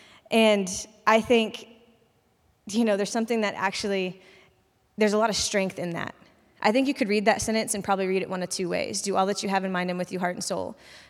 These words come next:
I think, honestly, um, I think if you have a little bit of a critical spirit in you, you might read that and you think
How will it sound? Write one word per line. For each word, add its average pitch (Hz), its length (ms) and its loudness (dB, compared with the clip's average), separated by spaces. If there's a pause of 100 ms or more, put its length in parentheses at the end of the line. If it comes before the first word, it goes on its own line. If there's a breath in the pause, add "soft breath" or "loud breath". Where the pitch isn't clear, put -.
I 202 140 2
think, 208 320 -4 (520)
honestly, 196 540 -2 (100)
um, 190 360 -8
I - 20 -16
think 202 160 -6
if 202 80 -8
you 202 60 0
have 185 140 0
a 185 40 -2
little 190 160 0
bit 190 80 -2
of 175 140 -2
a 170 40 -4
critical 196 360 -4
spirit 220 320 -4
in 220 160 -4
you, 233 100 0
you 202 140 -4
might 190 180 -4
read 185 180 -6
that 175 220 2
and 185 100 -6
you 180 80 -4
think 175 360 -8